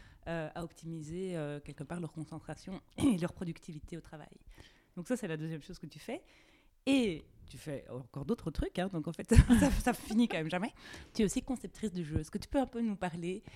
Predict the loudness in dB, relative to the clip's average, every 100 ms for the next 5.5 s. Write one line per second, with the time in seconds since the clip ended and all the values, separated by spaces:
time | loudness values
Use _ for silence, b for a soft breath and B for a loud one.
0 | b b -6 -2 -2 -2 -4 -6 -2 0
1 | -2 -4 -8 -8 -8 -8 -10 -14 -16 -12
2 | -12 -12 -8 -4 -4 -6 -16 _ _ _
3 | -14 -10 -8 -6 -4 -2 0 -2 -4 -4
4 | 0 2 4 2 0 -6 -10 -10 -10 -8
5 | -8 -8 -8 -6 -8